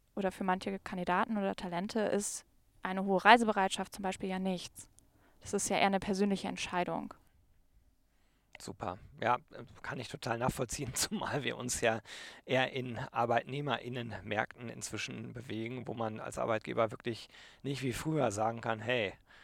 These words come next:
Speaker 2: wir haben geile Jobs, einmal im Jahr gibt's Weiterbildung und on top gibt's noch ein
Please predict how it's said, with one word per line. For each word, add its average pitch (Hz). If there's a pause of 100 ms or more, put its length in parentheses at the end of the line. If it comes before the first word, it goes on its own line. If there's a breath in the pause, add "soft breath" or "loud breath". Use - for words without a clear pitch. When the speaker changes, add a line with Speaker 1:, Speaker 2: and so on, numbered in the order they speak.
(240 soft breath)
Speaker 2:
wir 101
haben 107
geile 113
Jobs, - (500)
einmal 113
im 113
Jahr 113
gibt's 113
Weiterbildung 127
und 123
on 101
top -
gibt's -
noch 123
ein 117